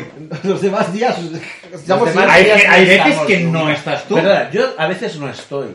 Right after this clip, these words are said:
Speaker 2: tú siempre estás.
Speaker 3: No. Por ejemplo,
Speaker 1: Yo
Speaker 3: eh,
Speaker 1: estoy
Speaker 3: en el
Speaker 1: aquí,
Speaker 3: vídeo,
Speaker 1: estoy
Speaker 3: en
Speaker 1: en
Speaker 3: el
Speaker 1: el
Speaker 3: vídeo
Speaker 1: canal
Speaker 3: del
Speaker 1: de
Speaker 3: cake,
Speaker 1: Brawler,
Speaker 3: de que, sí,
Speaker 1: estoy
Speaker 3: porque
Speaker 1: en el canal de
Speaker 3: es como, es como omnipresente.
Speaker 2: Somos omnipresentes.
Speaker 3: Venga,
Speaker 2: Somos
Speaker 3: ¿qué
Speaker 2: Dios.
Speaker 3: tenemos a
Speaker 2: Está en
Speaker 3: Darcy?
Speaker 2: todos lados.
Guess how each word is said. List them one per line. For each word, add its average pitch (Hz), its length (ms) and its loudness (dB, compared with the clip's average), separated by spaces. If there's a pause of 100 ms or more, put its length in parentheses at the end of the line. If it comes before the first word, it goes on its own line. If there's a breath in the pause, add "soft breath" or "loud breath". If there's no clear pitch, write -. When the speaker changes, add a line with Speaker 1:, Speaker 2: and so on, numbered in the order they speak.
Speaker 2:
tú 175 80 -14
siempre 170 440 -12
estás. 120 260 -14
Speaker 3:
No. 131 500 -4 (640)
Por 113 120 -8
ejemplo, 135 380 -6
Speaker 1:
Yo 117 60 -16 (160)
Speaker 3:
eh, 226 60 0
Speaker 1:
estoy 208 220 -2
Speaker 3:
en - 40 0
el 127 60 0
Speaker 1:
aquí, 156 100 0
Speaker 3:
vídeo, - 500 2
Speaker 1:
estoy 151 180 -8
Speaker 3:
en 202 80 0
Speaker 1:
en 202 80 2
Speaker 3:
el - 0 -
Speaker 1:
el 196 80 2
Speaker 3:
vídeo 170 120 2
Speaker 1:
canal 175 200 4
Speaker 3:
del 170 80 0
Speaker 1:
de - 80 -2
Speaker 3:
cake, 160 100 2
Speaker 1:
Brawler, 226 440 4
Speaker 3:
de 247 100 0
que, - 80 -14
sí, 156 180 -4
Speaker 1:
estoy 156 160 -2
Speaker 3:
porque 196 160 4
Speaker 1:
en 185 60 2
el 180 100 0
canal 170 380 0
de 160 80 0
Speaker 3:
es 151 180 0
como, 202 340 2
es 156 140 -6
como 180 260 -6
omnipresente. 110 800 -10
Speaker 2:
Somos 131 260 -18
omnipresentes. 92 580 -20
Speaker 3:
Venga, 151 280 -2
Speaker 2:
Somos 131 120 -4
Speaker 3:
¿qué 190 160 2
Speaker 2:
Dios. 190 120 -8
Speaker 3:
tenemos 190 320 -2
a 175 60 0
Speaker 2:
Está 202 120 2
en 262 60 4 (160)
Speaker 3:
Darcy? 226 160 0
Speaker 2:
todos 254 160 -6
lados. 110 360 -10